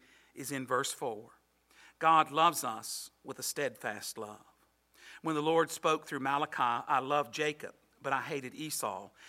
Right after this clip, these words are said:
he showed how he preferred one over the other in redemption history. Ultimately, however, he wants every person to be part of his redemption. Consider First Timothy two, verses three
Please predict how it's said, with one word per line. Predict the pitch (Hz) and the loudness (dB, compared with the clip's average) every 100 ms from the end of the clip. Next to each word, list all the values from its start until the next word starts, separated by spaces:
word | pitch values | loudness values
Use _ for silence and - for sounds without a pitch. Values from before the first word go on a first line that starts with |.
| - | -14
he | - 180 | -8 -4
showed | - 196 196 | 2 4 4
how | 165 180 | 4 4
he | 165 180 | 4 -4
preferred | 185 147 180 175 165 | -6 0 4 4 4
one | 147 170 170 | 0 0 2
over | 165 156 | 0 -4
the | 143 143 | -4 2
other | 165 147 | 2 2
in | 131 143 | -2 -4
redemption | 135 127 143 - 127 | -4 -4 -6 -6 -10
history. | 117 143 - - - _ _ _ _ _ - - - - - | -8 -6 -6 -8 -20 _ _ _ _ _ -20 -18 -18 -6 4
Ultimately, | 208 208 190 165 165 | 6 6 2 -2 0
however, | 156 156 156 160 156 | 6 6 6 2 0
he | 170 | -2
wants | 160 151 - | -2 -2 -2
every | 165 170 165 | 0 0 -2
person | - 151 120 131 117 | -2 -2 -2 -6 -12
to | |
be | 127 | -14
part | 123 - 117 | -10 -4 -4
of | 107 | -4
his | 123 107 | -12 -14
redemption. | 117 131 113 - 101 107 _ _ _ _ - - - | -12 -12 -12 -14 -16 -20 _ _ _ _ -20 -12 -6
Consider | 208 269 254 | -2 2 4
First | - 226 208 | 8 6 6
Timothy | 220 202 185 180 | 0 -2 -2 -6
two, | - 202 185 135 101 - - - - | -4 2 2 2 -6 -20 -20 -12 -2
verses | 185 - 170 - | -2 0 -4 -6
three | 185 190 170 147 | -2 0 0 -2